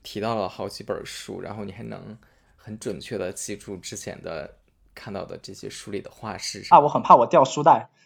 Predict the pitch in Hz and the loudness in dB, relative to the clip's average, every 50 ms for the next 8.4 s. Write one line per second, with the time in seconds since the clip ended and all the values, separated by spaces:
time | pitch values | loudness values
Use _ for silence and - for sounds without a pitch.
0 | _ _ - - 170 226 180 165 202 214 202 190 135 110 123 - 160 143 135 - | _ _ -4 0 4 4 6 8 8 6 6 6 4 2 2 2 2 2 2 2
1 | - 160 - 165 143 131 135 - _ _ 151 147 160 - - 120 135 131 - - | -4 -6 -2 -2 0 -2 -2 -6 _ _ 0 0 2 4 2 2 2 0 -2 -2
2 | 143 151 151 143 - 151 139 127 131 _ _ _ _ - - - 123 135 - - | -2 -2 -2 -6 -4 -4 -4 -4 -6 _ _ _ _ -6 -4 -4 -4 -4 -6 -6
3 | - 123 135 131 120 107 120 120 - 139 131 131 - _ _ _ _ _ - 143 | -4 -4 -2 -2 -2 -2 -2 -4 -4 -6 -6 -8 -10 _ _ _ _ _ -2 0
4 | 156 170 - 160 170 165 135 110 104 98 95 - _ _ _ _ _ _ - 220 | 0 0 2 2 2 2 2 -2 -2 -6 -6 -8 _ _ _ _ _ _ 2 4
5 | 202 139 117 - 160 - 139 107 110 117 175 165 143 139 139 143 139 131 127 113 | 4 4 2 0 0 0 0 0 0 -4 -4 -4 -4 -4 -4 -4 -2 -2 -4 -4
6 | 107 - 104 101 - _ _ - 185 143 123 - - - 139 151 143 117 95 90 | -4 -6 -6 -8 -8 _ _ 2 2 2 2 2 -4 -4 0 0 2 0 0 -4
7 | - 110 117 131 127 - 127 143 156 - - - - - 110 104 107 123 156 170 | -4 -4 -2 -2 -2 -2 -2 -4 -4 -6 -8 -8 -6 -6 -6 -6 -6 2 6 6
8 | 190 170 131 127 131 135 113 104 | 8 8 6 2 0 0 0 -2